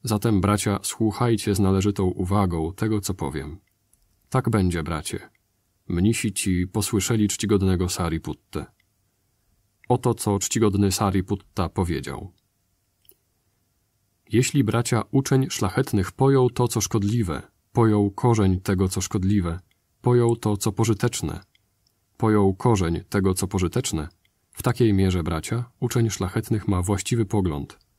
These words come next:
doprowadza do wyprostowania poglądu. W takiej mierze powstaje w nim niezachwiane zaufanie do Dhammy. Dociera on do istotnej Dhammy.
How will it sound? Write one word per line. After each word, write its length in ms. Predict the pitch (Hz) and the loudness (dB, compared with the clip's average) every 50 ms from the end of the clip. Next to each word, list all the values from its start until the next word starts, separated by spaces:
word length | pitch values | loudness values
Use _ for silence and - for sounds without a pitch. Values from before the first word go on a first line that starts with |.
| _ _ _ _ _ | _ _ _ _ _
doprowadza 580 | 98 85 - 101 95 95 104 104 98 107 98 | -6 -4 -2 -2 0 2 2 0 2 0 0
do 240 | 92 95 92 92 90 | 0 0 0 0 0
wyprostowania 680 | 87 98 90 - 107 - - 107 95 104 107 104 92 82 | -2 -2 -2 -2 -4 -4 -2 -2 0 2 2 2 0 0
poglądu. 580 | - 87 85 87 80 73 69 67 65 - - - _ _ _ _ _ _ _ _ | -2 -2 -2 -2 -2 -2 -4 -6 -8 -10 -12 -16 _ _ _ _ _ _ _ _
W 120 | - - | -14 -6
takiej 320 | - 95 92 - 98 92 87 | -6 -6 -2 0 0 0 2
mierze 320 | 98 113 120 110 98 92 | 2 0 0 0 -2 -2
powstaje 540 | - 107 101 - - - 127 117 113 113 101 | -2 -4 -6 -4 -4 -2 0 0 2 2 2
w 60 | 104 | 2
nim 220 | 104 107 107 101 - _ | 2 2 2 0 -4 _
niezachwiane 580 | - 110 101 98 92 - - 139 131 127 120 113 | 0 0 0 0 -2 -2 -2 0 2 2 2 2
zaufanie 500 | 107 104 101 98 95 - 104 101 101 101 | 2 0 0 0 0 0 0 2 2 2
do 100 | 95 98 | 2 0
Dhammy. 500 | 95 92 98 87 82 73 71 71 - 95 - _ _ _ _ _ _ _ _ _ _ _ _ | 0 2 0 0 0 -2 -4 -6 -8 -10 -14 _ _ _ _ _ _ _ _ _ _ _ _
Dociera 420 | 98 92 87 - - 107 104 98 - | -4 -4 -2 -2 0 0 0 0 0
on 220 | - 95 92 90 | 0 0 0 0
do 220 | 87 90 90 90 - | 0 0 -2 -2 -4
istotnej 460 | - 87 - - 95 - - 80 78 | -4 -4 -2 -4 -4 -4 -4 -4 -4
Dhammy. 440 | 78 87 82 73 73 64 67 - 98 | -2 -2 -4 -4 -4 -6 -6 -10 -10